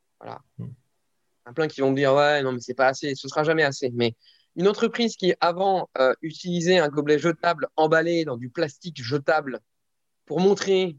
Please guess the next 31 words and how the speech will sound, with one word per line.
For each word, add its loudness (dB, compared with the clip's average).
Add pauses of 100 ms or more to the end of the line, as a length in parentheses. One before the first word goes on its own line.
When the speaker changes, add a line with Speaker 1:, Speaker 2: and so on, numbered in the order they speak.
Speaker 1:
que -6
c'était, 2
euh, 0 (920)
enfin, -8 (100)
pas 2
touché. 2
Enfin, -6
voilà, 2
les -6
hôtels, 0
ils -4
faisaient -2
ça 0
il 0
y -2
a -4
quelques -10
années, 2
les -2
trois -2
étoiles, -2 (300)
on -20
trouvait -6
un 4
gobelet -2
jetable -2
dans -6
un -4
plastique -8
jetable. -2
Speaker 2:
Mm. -12